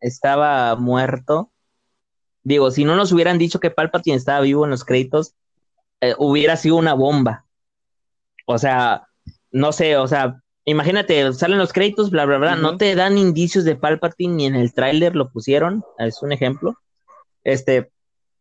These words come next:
Speaker 1: y ya cuando ves ahí que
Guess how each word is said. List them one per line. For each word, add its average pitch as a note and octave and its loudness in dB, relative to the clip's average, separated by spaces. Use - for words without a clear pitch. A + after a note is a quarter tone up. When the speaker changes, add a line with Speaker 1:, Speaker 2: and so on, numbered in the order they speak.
Speaker 1:
y C#3+ 2
ya D3+ 0
cuando F#3 2
ves D3+ 0
ahí C#3+ 0
que A#2+ 0